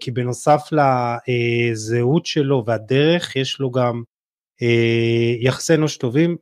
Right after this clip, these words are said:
והוא צריך את הקרבה הזאת עם השחקנים כדי להוציא, אה, יותר. אה, דיברנו על, אה, גם בפרק על יחסי האנוש של, אה, תנח והבעיות שלו,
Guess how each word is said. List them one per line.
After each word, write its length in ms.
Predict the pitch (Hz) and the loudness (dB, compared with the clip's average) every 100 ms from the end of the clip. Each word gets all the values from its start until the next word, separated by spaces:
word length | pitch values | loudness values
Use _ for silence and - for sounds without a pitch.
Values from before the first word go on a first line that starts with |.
| - | -10
והוא 760 | 120 107 110 117 120 120 117 | -14 -8 -2 0 0 -2 -4
צריך 400 | 117 - 117 131 | -6 -6 -4 -6
את 100 | - 139 123 120 117 117 113 _ _ _ _ - | -4 0 0 0 -2 -4 -8 _ _ _ _ 0
הקרבה 460 | 117 - 120 117 | 0 2 2 4
הזאת 260 | 131 139 135 | 4 2 0
עם 80 | 123 | -4
השחקנים 420 | - - 147 160 | -6 -4 -2 0
כדי 180 | 143 117 | 0 0
להוציא, 640 | 117 - - 147 131 120 113 | -4 -6 -2 0 0 -2 -8
אה, 60 | 117 | -6
יותר. 540 | 120 113 117 - 190 185 156 | -4 -4 -2 2 4 2 -4
אה, 160 | 123 117 110 | -8 -8 -10
דיברנו 420 | 113 113 117 123 | -10 -6 -6 -4
על, 160 | 120 113 | -4 -4
אה, 180 | 113 110 - _ _ | -6 -8 -10 _ _
גם 180 | - 135 | 2 4
בפרק 440 | 127 - 131 127 127 | 4 2 2 2 2
על 140 | 117 | 0
יחסי 340 | 117 - - | 0 -4 -2
האנוש 320 | 127 120 123 - | 0 0 -2 -4
של, 160 | 120 | -2
אה, 180 | 120 117 117 | 0 0 -2
תנח 380 | 127 127 156 117 | -2 0 0 0
והבעיות 480 | 117 110 113 135 143 | -4 0 0 0 0
שלו, 260 | 170 131 | -2 -2